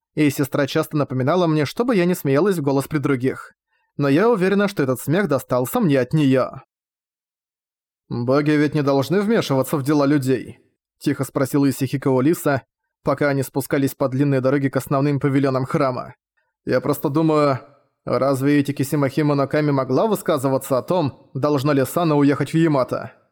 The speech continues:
Йосихико не обвинял богиню всерьез. Он понимал, что если богиня пошла против своих принципов, то Монокате действительно грозила опасность гораздо серьезнее, чем могло показаться. Если бы именно ей пришло в голову выдать Сану замуж, и она обратилась с этим предложением к королю Монокаты или двору Яматы,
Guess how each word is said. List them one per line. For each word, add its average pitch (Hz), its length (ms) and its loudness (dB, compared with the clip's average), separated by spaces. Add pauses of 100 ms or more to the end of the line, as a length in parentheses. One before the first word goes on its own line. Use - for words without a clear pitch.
(320)
Йосихико 143 580 -2
не 196 120 2
обвинял 160 420 0
богиню 123 340 0
всерьез. - 640 -4 (260)
Он 247 140 -2
понимал, 175 400 2
что - 160 -4
если 127 220 -2
богиня 131 340 0
пошла 135 320 -2
против 127 300 -4
своих 123 240 -6
принципов, 147 600 -2 (300)
то 277 100 0
Монокате 185 460 0
действительно 170 500 0
грозила 135 440 2
опасность 165 440 -2
гораздо 135 340 0
серьезнее, 151 500 -2
чем 170 200 -2
могло 143 260 0
показаться. 123 800 -4 (560)
Если 160 340 0
бы 151 160 0
именно 151 180 2
ей 202 220 2
пришло - 320 -2
в 127 60 -4
голову 143 340 0
выдать 139 240 0
Сану 135 240 -2
замуж, 131 460 -2 (200)
и 285 60 -2
она 170 220 2
обратилась 139 460 0
с - 40 -16
этим 147 200 -2
предложением 135 520 -2
к - 60 -12
королю 143 220 0
Монокаты 143 540 0
или 143 120 2
двору 139 280 0
Яматы, 139 540 0